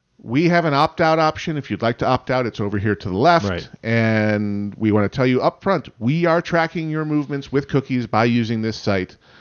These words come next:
Speaker 1: If you agree to that, great. If you don't, here's what you can do," or at least be alerted to, to not use this site if you object.
Speaker 2: Right.
Speaker 1: This is all part of the Do Not Track initiative, where developers are trying to get browsers to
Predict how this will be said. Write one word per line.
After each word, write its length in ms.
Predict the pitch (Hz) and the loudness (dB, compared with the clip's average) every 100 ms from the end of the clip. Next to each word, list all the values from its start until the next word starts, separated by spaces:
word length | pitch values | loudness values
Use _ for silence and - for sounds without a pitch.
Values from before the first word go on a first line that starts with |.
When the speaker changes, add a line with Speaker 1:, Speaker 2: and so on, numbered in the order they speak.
| - - - | -20 -20 -12
Speaker 1:
If 140 | - | -4
you 120 | 107 | -2
agree 260 | 95 117 139 | 0 2 2
to 80 | 139 | 2
that, 320 | 135 131 - | 2 2 -2
great. 320 | 120 123 120 | 0 0 0
If 160 | 107 107 | -6 -8
you 60 | |
don't, 300 | 92 107 107 - | -2 0 0 -4
here's 240 | 107 92 | -4 -2
what 120 | 95 | -2
you 40 | - | -4
can 140 | 101 | -4
do," 160 | 95 95 | 0 0
or 340 | - 92 95 95 | 2 4 4 2
at 140 | 98 | 0
least 260 | 110 143 - | 2 2 2
be 140 | 131 | -4
alerted 480 | 120 113 127 127 113 | 0 2 2 2 -2
to, 100 | 104 | -2
to 220 | - - | -6 -8
not 340 | 101 110 113 - | -2 2 0 0
use 300 | 110 113 101 | 4 4 4
this 200 | 107 101 | 0 0
site 300 | - 95 - | 0 0 0
if 180 | 92 92 | -8 -4
you 140 | 90 | -4
object. 480 | 87 92 - - - - | -4 -6 -6 -10 -20 -14
Speaker 2:
Right. 160 | 76 76 - - | -14 -14 -20 -10
Speaker 1:
This 160 | 113 123 | -8 0
is 80 | 127 | 4
all 140 | 135 | 4
part 200 | 151 131 | 4 2
of 60 | 110 | 4
the 60 | |
Do 180 | 101 117 | 2 4
Not 240 | 120 113 - | 4 0 -2
Track 320 | 131 113 123 | 0 0 0
initiative, 640 | 120 117 131 120 117 113 | -2 -2 -2 0 -2 -4
where 640 | 101 101 98 98 98 95 - - - - _ _ _ _ _ _ _ 127 | -2 0 0 0 -2 -4 -6 -20 -20 -20 _ _ _ _ _ _ _ -10
developers 500 | 120 127 123 127 110 | 0 2 2 0 -2
are 60 | 110 | -4
trying 380 | - 117 117 | -4 -2 -2
to 80 | 107 | -2
get 420 | 98 - - - | -4 -4 -4 -6
browsers 680 | - 110 110 107 113 107 - | -2 2 2 2 -2 -4 -8
to 500 | - 113 104 98 98 | -4 -2 0 -2 -4